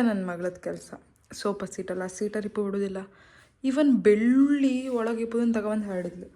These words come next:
ಡ್ರಾಯರ್ ಓಪನ್ ಮಾಡಿ ಎಲ್ಲ ಕಿತ್ತಾಕಿದ್ಲು. ತಿಂಡಿ ಪ್ಲೇಟ್ ಎಲ್ಲ ಎತ್ಕೊಂಡ್ ಬಿಸಾಕಿದ್ಲು.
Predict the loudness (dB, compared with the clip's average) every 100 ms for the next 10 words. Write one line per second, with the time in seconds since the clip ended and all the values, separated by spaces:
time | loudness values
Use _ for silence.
0 | -20 -20 _ -2 2 4 2 0 -4 -4
1 | -4 -2 -4 -4 -8 -8 -8 -8 -8 -8
2 | -10 -20 -20 -20 _ _ 2 4 4 2
3 | 0 0 -4 -8 -10 -12 -10 -12 -12 -10
4 | -10 -12 -14 -14 -16